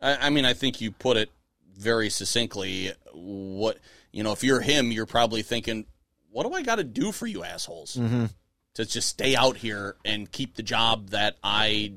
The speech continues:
Speaker 1: did very, very well when your boy got hurt and I held it down?"
Speaker 2: And maybe Arcia is a guy that can handle this. Maybe it won't affect his mood or the chemistry or any of that.
Speaker 1: Maybe he just
Speaker 2: I don't
Speaker 1: wants to
Speaker 2: know.
Speaker 1: play.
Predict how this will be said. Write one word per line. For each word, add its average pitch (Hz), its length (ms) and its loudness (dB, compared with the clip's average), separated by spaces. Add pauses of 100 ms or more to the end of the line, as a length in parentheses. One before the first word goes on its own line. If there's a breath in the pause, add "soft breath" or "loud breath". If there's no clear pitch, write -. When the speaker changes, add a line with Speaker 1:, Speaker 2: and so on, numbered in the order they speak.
Speaker 1:
did 113 360 2 (420 soft breath)
very, 131 380 6
very 120 260 2
well 117 400 6
when 120 240 2
your 113 200 -2
boy 113 380 6
got 107 320 2
hurt 127 400 2 (440)
and 113 120 2
I 117 120 6
held 123 320 4
it 104 100 -8
down?" 101 360 2 (760)
Speaker 2:
And 220 180 10
maybe 277 300 10
Arcia 214 760 10 (160)
is 185 180 8
a 180 80 10
guy 175 400 10
that 165 240 6
can 170 200 6
handle 143 460 8
this. 113 500 4 (160)
Maybe 190 560 6
it 175 280 4
won't 185 360 10
affect 156 440 4
his 131 220 4
mood 135 500 6
or 127 320 6
the 120 120 -2
chemistry 127 880 2
or 117 260 2
any 123 240 2
of 117 80 2
that. 120 140 2
Speaker 1:
Maybe 110 100 2
he 143 60 4
just 131 160 0
Speaker 2:
I - 20 4
don't 135 80 10
Speaker 1:
wants 226 140 10
to 240 80 10
Speaker 2:
know. 156 60 8
Speaker 1:
play. 123 300 8